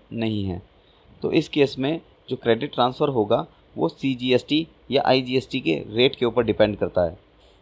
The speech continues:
अब आप जब उस goods को जीएसटी में sale करेंगे तो दो तरह से आप sale कर सकते हैं, या तो within state sale करेंगे या फिर outside state sale करेंगे। तो जब आप उसे within state sale करेंगे तो सीजीएसटी और एसजीएसटी charge करेंगे,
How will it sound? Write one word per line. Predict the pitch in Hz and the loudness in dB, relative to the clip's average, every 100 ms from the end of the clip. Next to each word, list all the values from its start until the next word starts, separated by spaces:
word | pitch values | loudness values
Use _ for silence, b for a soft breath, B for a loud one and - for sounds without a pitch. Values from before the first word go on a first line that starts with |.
| - | -2
अब | 123 | 4
आप | 147 135 | 4 4
जब | 151 | 0
उस | 143 131 | 0 -2
goods | 135 - | -4 -2
को | 143 151 - | -2 -2 -4
जीएसटी | 107 110 117 - | -8 -4 -2 -2
में | 147 | -4
sale | 139 123 131 | -2 0 0
करेंगे | 127 123 123 143 - | 0 0 -2 -4 -6
तो | 117 | -4
दो | 101 113 | -2 0
तरह | 123 123 | 0 2
से | 127 | 2
आप | 123 | 0
sale | 123 120 | -2 0
कर | 120 | -2
सकते | 123 117 127 | -2 -6 -6
हैं, | 123 127 - b b b | -6 -10 -18 b b b
या | 104 | 2
तो | 104 120 | 2 0
within | 110 110 117 113 | 0 0 -2 -2
state | - 131 | -2 -2
sale | - 139 | 0 0
करेंगे | 135 127 131 156 - _ _ B _ | 2 2 0 -6 -10 _ _ B _
या | 101 | -2
फिर | 107 160 202 - | 2 0 -2 0
outside | 107 110 113 107 | 2 2 2 0
state | 104 107 104 | -2 -2 -2
sale | 101 92 | -2 -2
करेंगे। | 87 87 82 78 - _ _ b b b _ | -4 -4 -6 -12 -16 _ _ b b b _
तो | 123 | 0
जब | 127 151 | 2 4
आप | 170 165 | 4 2
उसे | 160 143 | -2 -2
within | 107 131 147 | 0 0 0
state | - 156 | -2 -2
sale | 156 151 | 0 0
करेंगे | 143 143 143 156 | 2 0 0 -4
तो | - 139 | -4 -8
सीजीएसटी | - 110 110 120 - 139 - | -6 -6 -2 -4 -2 -4 -2
और | 123 - | -2 0
एसजीएसटी | 95 104 107 127 | -2 -2 -4 -2
charge | 127 120 - | 2 2 4
करेंगे, | 123 127 160 | 0 0 -6